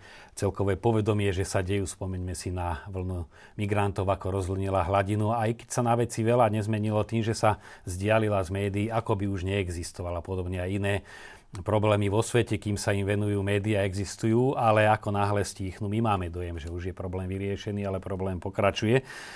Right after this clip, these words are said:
A bolo by asi veľmi nesprávne a bola by to veľká škoda, keby podobne odchádzali z nášho povedomia, z našich životov aj osobnosti, ktoré tu celé desaťročia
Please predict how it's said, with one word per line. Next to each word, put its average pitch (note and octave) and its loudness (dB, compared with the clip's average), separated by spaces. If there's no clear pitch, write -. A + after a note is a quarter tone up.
A C3+ 4
bolo C#3+ 8
by B2 4
asi A2 2
veľmi A2 4
nesprávne A2 6
a G2+ 4
bola G2 4
by F#2+ -2
to G2 0
veľká G#2+ 4
škoda, G#2 0
keby G#2 -2
podobne A#2 4
odchádzali G#2 4
z F2+ -2
nášho G2+ 0
povedomia, G2+ 0
z F#2+ -6
našich F2 -8
životov F#2 -4
aj F#2 -2
osobnosti, F#2+ -4
ktoré F#2+ -4
tu F2 -6
celé G2 2
desaťročia F#2+ -2